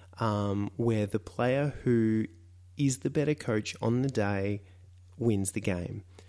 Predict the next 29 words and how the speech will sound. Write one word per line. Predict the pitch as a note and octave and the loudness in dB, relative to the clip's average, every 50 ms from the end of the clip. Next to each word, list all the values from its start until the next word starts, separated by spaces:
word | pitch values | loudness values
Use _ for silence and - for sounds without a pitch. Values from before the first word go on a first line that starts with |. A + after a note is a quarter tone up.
| - - - - - | -20 -20 -20 -18 -8
And | - A2+ A2+ A2+ | -2 0 2 2
what | A#2 A2 - | 2 2 2
this | - C#3+ C3 - | 2 0 0 0
does | - G2+ G2 G2 G2 G#2 | -2 -2 -2 0 0 -2
is | G#2 G2+ G2 - - - - - - - - - - - - - - - - - - - - - - - - - | -2 -2 -4 -6 -12 -18 -20 -20 -20 -20 -20 -20 -20 -20 -20 -20 -20 -20 -20 -20 -20 -20 -20 -20 -20 -14 -4 0
m-, | C#3 C3+ B2+ B2+ B2 - - - - - | 0 0 0 0 -4 -6 -10 -14 -4 2
make | - C#3 C3+ B2+ - | 4 4 6 6 6
it | C#3+ D3 | 6 8
more | D3 C#3+ C#3+ D3+ D#3+ D#3+ | 10 10 10 10 8 6
likely | C3+ A2 G#2+ G#2 A2 - - G#2+ G#2 A2+ C#3+ D3+ - - | 4 2 2 0 -2 -2 -2 0 0 2 0 0 -2 -6
that | A2+ - G#2+ G#2 - - | -6 -4 -4 -4 -4 -4
skill | - - - - C3 B2+ A#2+ B2+ C3 | -4 -4 0 2 4 4 6 6 6
will | C3 B2+ A#2 | 4 4 6
be | B2 A#2 | 6 4
the | G#2+ G#2+ A2 | 4 4 2
deciding | G2+ A2 G#2 - - G#2+ G2+ G2+ A2 A2 | 0 0 -2 0 0 0 0 0 -2 -2
factor | G2+ - G2 G2 - - G#2+ | -2 -4 -6 -6 -4 -4 -4
rather | G#2 G#2 G#2 G2+ G2+ G#2 G2+ A#2 | -2 0 0 0 0 0 0 0
than | G#2+ G#2 G2+ | 0 0 0
random | G#2 G#2+ A2 A2 A#2 A2 | 0 2 2 2 0 0
bullshit | G#2 G#2 G2+ G2+ G2+ - G#2+ G#2 | -2 -2 -2 -2 -2 -4 -4 -4
that | - G2+ G2 | -4 -4 -4
happens | - G2 - - G2+ F#2+ G2+ | -4 -6 -4 -2 -2 -2 -2
over | G2 G2 G2+ | -2 -2 -2
the | G#2 | -4
course | - - G2+ G2 - - | -2 -2 -2 -2 -2 -2
of | G#2+ | -2
the | G#2 | -2
game. | G2+ G2 F#2 G2 | -4 -4 -6 -6